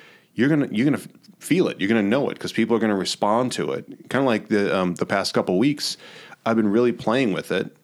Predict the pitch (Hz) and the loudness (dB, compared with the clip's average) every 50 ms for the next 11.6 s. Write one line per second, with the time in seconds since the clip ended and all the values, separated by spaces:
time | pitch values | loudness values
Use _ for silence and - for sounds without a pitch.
0 | _ - - - 90 87 - - 92 90 87 90 87 85 82 82 85 87 - - | _ -14 -10 -8 -8 -6 -4 -2 -2 0 0 0 0 0 0 -2 -2 -4 -4 -6
1 | 92 85 82 82 82 - - - - - _ _ - _ _ _ - 101 95 104 | -6 -6 -6 -6 -8 -10 -12 -14 -18 -20 _ _ -20 _ _ _ -6 -4 -2 -2
2 | 113 110 - 104 90 90 82 85 92 - - 95 90 98 92 90 - - 92 92 | -2 -2 -4 -6 -4 -4 -6 -6 -6 -6 -6 -4 -2 -2 -4 -4 -2 -2 0 0
3 | 90 - 90 90 95 87 87 87 90 90 95 92 98 95 90 82 82 85 82 85 | -2 -2 -6 -8 -6 -6 -4 -2 0 0 0 0 -2 -2 -2 -2 -4 -4 -2 -2
4 | 92 117 - - - _ _ - - - - - - _ _ _ - 113 104 98 | -2 -4 -6 -10 -20 _ _ -20 -20 -20 -20 -20 -20 _ _ _ -2 0 0 2
5 | 98 98 98 95 92 95 92 90 90 - - - - - _ _ - - - - | 2 2 2 0 0 0 -2 -2 -6 -10 -18 -20 -20 -20 _ _ -8 -8 -6 -2
6 | - 104 95 87 87 - - _ - - 101 104 98 98 - - 123 113 101 - | -2 0 0 0 -2 -6 -12 _ -6 -2 -2 0 0 0 0 2 0 0 0 0
7 | 110 107 104 113 101 95 92 90 90 90 - - 107 104 98 101 98 98 92 90 | -2 -2 0 0 2 2 2 0 0 -2 -2 0 0 0 2 0 0 0 0 -2
8 | 90 - - 110 120 135 123 104 95 92 90 - 104 95 90 87 107 113 - - | -2 -2 -2 0 0 0 0 0 0 -2 -2 -2 -2 -2 -2 -2 -4 -4 -2 -2
9 | 104 95 87 - - 98 90 - - - 101 95 92 87 90 90 95 92 - - | -4 -4 -4 -6 -6 -6 -6 -6 -4 -4 -2 -2 -2 -2 -2 -2 -4 -4 -6 -4
10 | - 101 92 95 90 85 85 95 131 - - 110 90 - 95 90 90 87 - 101 | -4 -2 -2 -2 -2 -2 0 -2 -2 -2 -2 -4 -2 -2 -2 -2 -2 -2 -4 -6
11 | - - 107 95 - - 98 95 90 90 90 87 | -4 -2 -4 -4 -2 -2 -2 0 0 -2 -2 -4